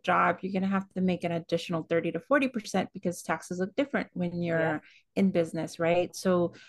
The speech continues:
Speaker 1: you don't pay yourself, ideally, you don't make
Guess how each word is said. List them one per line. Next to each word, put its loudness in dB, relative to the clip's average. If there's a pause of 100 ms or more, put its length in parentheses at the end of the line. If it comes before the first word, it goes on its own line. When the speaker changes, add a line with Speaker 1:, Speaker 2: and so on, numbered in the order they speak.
Speaker 1:
you 2
don't 4
pay 0
yourself, 0 (1000)
ideally, 4 (260)
you 4
don't 6
make 4